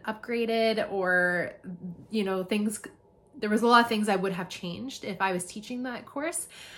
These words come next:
Um, nonethe-, nonetheless, I really liked my, my Humber course, but I just think that the changes that they're making to the education, um, are for, are for the best.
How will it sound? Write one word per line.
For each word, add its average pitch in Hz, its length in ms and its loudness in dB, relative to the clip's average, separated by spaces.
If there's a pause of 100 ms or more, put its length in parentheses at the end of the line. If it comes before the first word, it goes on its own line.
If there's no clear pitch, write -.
(200)
Um, 208 320 6
nonethe-, 254 580 4
nonetheless, 226 540 2
I 226 40 0
really 202 320 -2
liked 190 280 -4
my, 190 420 -2
my 196 100 -4
Humber 196 320 -6
course, 220 400 -6
but 214 220 -2
I 196 280 0
just 208 380 -2
think 202 340 -4 (460)
that 185 580 2
the 196 80 0
changes 214 500 -2
that 196 200 0
they're 202 140 -2
making 185 540 -6
to 202 180 -4
the 185 180 -8
education, 175 920 -6 (500)
um, 185 400 2
are 196 120 -2
for, 180 520 2
are 196 100 -2
for 190 140 -6
the 175 80 -4
best. - 440 -8